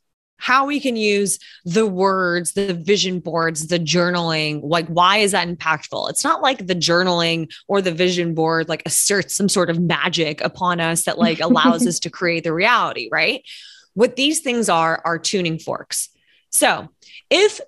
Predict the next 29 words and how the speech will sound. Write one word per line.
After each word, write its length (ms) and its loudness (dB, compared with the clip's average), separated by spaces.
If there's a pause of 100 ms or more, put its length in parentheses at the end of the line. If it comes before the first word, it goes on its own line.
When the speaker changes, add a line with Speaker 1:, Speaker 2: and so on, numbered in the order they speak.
Speaker 1:
who 360 6
you 280 6
are 180 4
being, 840 0 (160)
who 100 2
you 220 4
decide 600 2
to 60 -6
be, 320 -4
the 160 0
way 200 2
that 140 0
it 100 -6
works 520 -2 (100)
with 340 0
the 120 -2
quantum 560 -2
world. 340 -2
So 80 -2
we 120 2
have 280 2 (340)
the 200 -4
energetic 580 0
world, 300 -2
which 120 -10
is 120 -8
the 80 -8
quantum, 580 -6 (260)
right? 320 -2